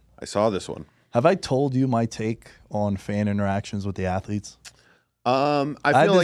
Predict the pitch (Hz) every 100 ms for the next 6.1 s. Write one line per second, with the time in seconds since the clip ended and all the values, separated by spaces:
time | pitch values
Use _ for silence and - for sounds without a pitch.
0 | 170 165 143 123 135 143 143 120 110 117
1 | 110 110 - 120 127 127 127 135 135 117
2 | 117 156 151 117 110 110 104 90 78 92
3 | - - 67 65 - - 113 - - -
4 | _ _ _ _ - 117 170 170 143 131
5 | 120 - 107 - 110 98 98 87 76 -
6 | -